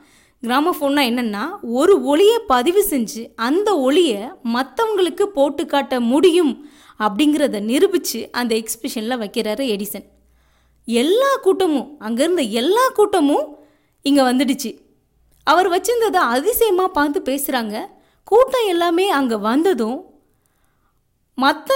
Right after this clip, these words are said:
நாடுகள்லேருந்து தன்னோட தயாரிப்புகளை கொண்டு வந்தவங்களும் எடிசன் கண்டுபிடிப்பை பார்க்கறதுக்கு அங்க வராங்க. அவரை பார்த்து,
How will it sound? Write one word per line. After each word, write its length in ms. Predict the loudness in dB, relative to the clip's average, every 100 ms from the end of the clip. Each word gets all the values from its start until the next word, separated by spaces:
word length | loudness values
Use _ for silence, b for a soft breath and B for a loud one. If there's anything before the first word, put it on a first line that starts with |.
| 2
நாடுகள்லேருந்து 680 | 2 2 2 2 2 0
தன்னோட 400 | 0 0 0 -2
தயாரிப்புகளை 680 | -2 -2 2 2 2 0 0
கொண்டு 320 | 0 0 2
வந்தவங்களும் 500 | 0 0 -2 0 -2 -4 -6
எடிசன் 440 | -2 0 0 -2
கண்டுபிடிப்பை 540 | -2 -2 -2 -4 -4 -2
பார்க்கறதுக்கு 640 | 0 -2 -2 -4 -6 -6 -2 -2 -2
அங்க 240 | -6 -6
வராங்க. 600 | -4 -4 -2 -4 -4 -6 -8 -20 _ _ _ _ _ -2
அவரை 300 | 2 2 2
பார்த்து, 580 | 2 2 0 -2 -2